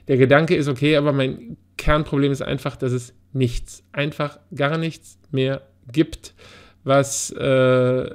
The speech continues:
man dem Superhelden-Genre derzeit neu dazufügen kann. Und der Film macht immerhin ein bisschen was anderes, was aber daran liegt, dass er sich auf Unbreakable stützt, der ja auch schon zwanzig Jahre her ist.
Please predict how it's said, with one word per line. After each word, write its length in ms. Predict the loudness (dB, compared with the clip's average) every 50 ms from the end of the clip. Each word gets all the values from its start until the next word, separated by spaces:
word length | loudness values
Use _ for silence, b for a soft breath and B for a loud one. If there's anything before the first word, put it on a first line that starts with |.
| -14 -10 -4
man 180 | -2 -2 0
dem 100 | 0 0
Superhelden-Genre 800 | 0 -2 -2 0 0 2 2 2 2 2 2 2 2 2 0 0
derzeit 640 | 2 2 2 2 2 -2 -2 0 2 2 2 0 -4 -10 _ _ _
neu 420 | 0 2 4 4 6 6 6 4
dazufügen 520 | 4 2 0 -2 -2 -4 -4 -4 -4 -2 -2
kann. 140 | 0 0 0
Und 120 | 0 0
der 100 | -2 -2
Film 280 | 0 0 2 2 2 0 B B B B B 0
macht 240 | 2 2 2 0
immerhin 320 | -2 -2 0 2 2 2 2
ein 40 | 0
bisschen 220 | 0 -2 -2 -2
was 120 | -4 -4 -4
anderes, 300 | -4 -2 -2 -2 0 0
was 120 | 0 0
aber 140 | 0 0 0
daran 260 | 0 0 0 0 0
liegt, 220 | 0 -2 -2 -2 0
dass 80 | 0
er 60 | 0
sich 220 | 0 -2 -4 -6 -6
auf 200 | -6 -8 -6 -8
Unbreakable 540 | -8 -6 -4 -2 -2 -2 -2 -2 -2 -2 -4
stützt, 460 | -4 -4 -4 -4 -4 -6 -10 -10 -8
der 60 | -8
ja 120 | -6 -4
auch 120 | -2 -2 -2
schon 140 | -2 -4 -4
zwanzig 380 | -4 -4 -4 -4 -4 -6 -6
Jahre 180 | -6 -4 -2 0
her 240 | 0 0 0 0 0
ist. 260 | -2 -4 -6 -10